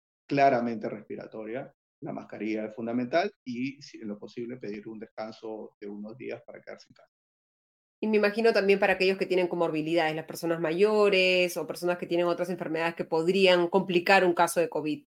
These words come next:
Speaker 2: diecinueve.
Speaker 1: Por supuesto, por supuesto.
Speaker 2: Te transmito otra pregunta. Liliana Subayama nos pregunta, eh, "Cuando se señala que hay mayor inmunidad, ¿se refiere a que la mayoría ya contrajo el virus en algún momento?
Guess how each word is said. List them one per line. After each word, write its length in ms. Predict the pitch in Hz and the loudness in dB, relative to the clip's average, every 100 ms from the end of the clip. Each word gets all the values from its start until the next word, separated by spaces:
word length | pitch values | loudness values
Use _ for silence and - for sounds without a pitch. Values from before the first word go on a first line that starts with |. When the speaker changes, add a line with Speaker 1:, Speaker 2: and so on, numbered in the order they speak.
| _ | _
Speaker 2:
diecinueve. 380 | 147 170 165 - _ _ _ | -4 2 2 0 _ _ _
Speaker 1:
Por 140 | 127 113 | -8 -6
supuesto, 420 | - - 104 - _ | -10 -14 -16 -18 _
por 100 | 117 | -16
supuesto. 340 | - 90 _ _ _ _ _ _ _ _ _ _ _ | -16 -20 _ _ _ _ _ _ _ _ _ _ _
Speaker 2:
Te 120 | - 196 | 0 4
transmito 440 | 196 202 220 233 | 4 4 4 6
otra 220 | 233 247 | 6 6
pregunta. 580 | 240 247 294 302 269 277 | 6 6 6 2 6 6
Liliana 400 | 247 220 220 226 | 6 4 4 4
Subayama 500 | 233 208 196 214 214 | 4 4 6 6 4
nos 260 | 214 190 - | 2 0 0
pregunta, 880 | 175 180 196 202 196 202 202 - 185 | 2 6 6 4 6 6 6 4 2
eh, 300 | 175 170 165 | 2 2 2
"Cuando 260 | 190 190 | 2 4
se 80 | 185 | 0
señala 380 | 180 202 226 240 | 0 2 4 4
que 80 | 247 | 4
hay 40 | |
mayor 260 | 240 233 254 | 4 4 4
inmunidad, 520 | 254 240 202 202 226 | 4 2 4 6 4
¿se 80 | 254 | 2
refiere 300 | 190 220 240 | -2 0 0
a 40 | |
que 60 | 233 | 2
la 120 | 196 | 0
mayoría 440 | 165 160 175 233 | 0 0 2 2
ya 160 | 240 233 | 2 2
contrajo 480 | 233 220 220 226 220 | 0 0 -2 0 0
el 80 | |
virus 300 | 196 220 233 | 0 0 0
en 100 | 214 | -2
algún 240 | 160 170 202 | -2 -2 0
momento? 640 | 196 202 240 262 254 320 | 2 4 4 4 2 -2